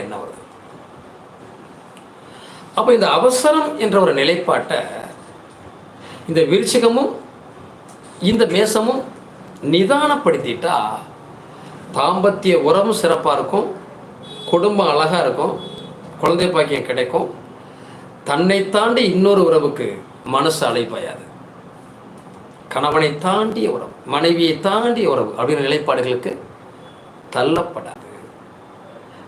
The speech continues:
அப்ப இந்த மேசம் விருச்சிகத்துல நிறைய பேர் "எனக்கு போதும்டா சாமி, தாம்பத்திய உறவு, வாழ்க்கை, குடும்பம் போதும், நான் ராஜா மாதிரி நானா இருந்துடுறேன், தனியா வாழ்ந்துட்டு போயிடுறேன், நிம்மதியா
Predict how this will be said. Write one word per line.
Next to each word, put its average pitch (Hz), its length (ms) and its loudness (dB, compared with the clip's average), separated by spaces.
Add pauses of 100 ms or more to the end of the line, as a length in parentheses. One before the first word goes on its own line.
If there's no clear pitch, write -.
(120)
அப்ப 226 180 4
இந்த 202 160 2
மேசம் 269 460 2 (160)
விருச்சிகத்துல 185 680 0
நிறைய 170 240 2 (100)
பேர் 196 200 0
"எனக்கு 131 200 -2 (120)
போதும்டா 170 420 2 (160)
சாமி, 139 340 -4 (1160)
தாம்பத்திய 135 480 0
உறவு, 120 180 0 (100)
வாழ்க்கை, 139 340 -2 (120)
குடும்பம் 131 360 -4 (140)
போதும், 170 300 0 (100)
நான் 123 200 -2
ராஜா 131 280 2
மாதிரி 147 220 2
நானா 135 300 0
இருந்துடுறேன், 123 360 -4 (160)
தனியா 147 300 0
வாழ்ந்துட்டு 123 400 -2
போயிடுறேன், 110 280 -8 (640)
நிம்மதியா 180 400 4